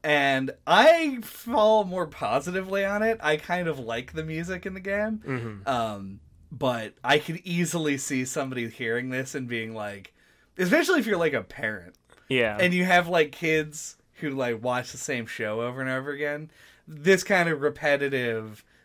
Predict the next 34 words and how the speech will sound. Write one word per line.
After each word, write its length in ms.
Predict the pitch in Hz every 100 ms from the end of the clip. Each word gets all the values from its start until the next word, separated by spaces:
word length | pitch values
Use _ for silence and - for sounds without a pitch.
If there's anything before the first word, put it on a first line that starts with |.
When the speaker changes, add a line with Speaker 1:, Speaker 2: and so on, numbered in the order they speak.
| _
Speaker 1:
barnyard 1000 | 123 127 123 120 120 117 107 107 104 104
music 580 | 113 110 107 120 135 175
<laughs> 360 | - - 359 -
that 120 | - 285
it 300 | - 294 -
plays. 560 | 208 165 139 117 117 -
Speaker 2:
Mm-hmm. 480 | 135 123 117 107 98 - - - 214 208
Speaker 1:
I 140 | 185
can 160 | 185 208
imagine 500 | 185 170 165 156 147
getting 300 | 143 135 120
kind 260 | 143 117 110
of, 180 | 104 -
uh, 220 | 117 113 107
irritating. 800 | 113 104 104 107 90 76 113 175 _ _ _
Speaker 2:
Yeah, 320 | 165 170 165 -
I 160 | 190
think 240 | 214 359 359
for 140 | 277
the 100 | 185
most 340 | 123 110 117 -
part, 320 | 135 143 - -
it's 340 | 147 147 -
fine. 720 | - 117 117 123 135 147 160 -
There 240 | 139 147
are 320 | 147 156 156 - _ -
a, 60 | 160
a 40 | 135
few 240 | 139 131
points 360 | - 123 120 -
where 140 | 117
it 80 | -
feels 280 | 117 110
a, 100 | 107